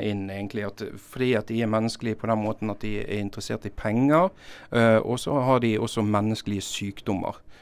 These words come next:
Eh, s-, vanligvis, hvis du ser på en annen type sci-fi-serie før den tid, så hadde ikke de sykdommer på den måten. De tok ikke med seg sykdommene.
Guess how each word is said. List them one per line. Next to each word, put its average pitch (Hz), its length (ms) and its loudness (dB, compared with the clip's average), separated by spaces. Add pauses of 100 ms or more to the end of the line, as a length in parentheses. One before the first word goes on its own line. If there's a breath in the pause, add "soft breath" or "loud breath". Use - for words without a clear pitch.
(180 soft breath)
Eh, 98 340 0
s-, - 320 -14
vanligvis, 131 640 4
hvis 104 180 -4
du 107 80 -10
ser 107 220 -2
på 95 80 0
en 95 160 -2
annen 110 400 2
type 107 240 -6
sci-fi-serie 107 640 -2
før 107 220 0
den 90 180 -4
tid, 101 240 -10 (460 soft breath)
så 110 180 -6
hadde 120 160 0
ikke 117 160 -4
de 98 80 -4
sykdommer 101 560 -4
på 107 160 -2
den 101 80 0
måten. 101 240 -4
De - 20 -12
tok 113 220 -6
ikke 107 160 -4
med 107 320 -2
seg - 160 -12
sykdommene. 73 400 -12